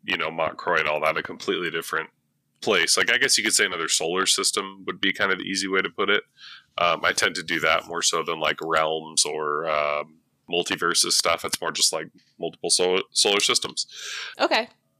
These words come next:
Speaker 1: So, yeah, so when I looked at it, I just, you know, thought, like, he, you know, he's get-, he came here first, but, yeah, these gods can kinda be flexed around throughout.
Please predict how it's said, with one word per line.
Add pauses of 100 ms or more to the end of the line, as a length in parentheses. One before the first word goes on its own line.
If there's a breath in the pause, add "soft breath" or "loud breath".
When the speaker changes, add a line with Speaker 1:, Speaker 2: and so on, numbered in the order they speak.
(140)
Speaker 1:
So,
yeah,
so
when
I
looked
at
it,
I
just, (840)
you
know,
thought,
like,
he, (280)
you
know,
he's
get-, (100)
he
came
here
first,
but,
yeah,
these
gods
can
kinda
be
flexed
around
throughout.